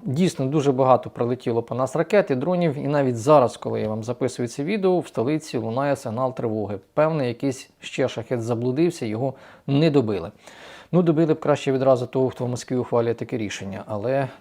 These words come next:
дістатися туди дуже складно. Шістсот п'ятнадцять із сімсот чотирьох цілей було збито минулої ночі повітряними силами, але не всі, як ви бачите.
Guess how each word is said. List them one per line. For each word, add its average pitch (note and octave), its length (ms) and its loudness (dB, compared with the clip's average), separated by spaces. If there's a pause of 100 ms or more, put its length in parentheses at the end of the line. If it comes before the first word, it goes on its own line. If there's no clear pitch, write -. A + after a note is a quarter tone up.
(100)
дістатися C#3 640 -2
туди A#2+ 220 -4
дуже A#2+ 200 -4
складно. G2+ 360 -6 (540)
Шістсот A3 400 0
п'ятнадцять D3+ 640 0
із D3+ 200 -2 (140)
сімсот F3 640 -2
чотирьох F3 500 2
цілей A#2+ 440 0
було B2 220 -2
збито E3 500 0
минулої C#3+ 480 2
ночі C3 280 -2
повітряними A#2+ 520 -4
силами, G2 440 -6
але A#2 140 0
не C3+ 140 -2
всі, B2+ 220 -8
як F2 160 -6
ви F2+ 80 -8
бачите. - 400 -12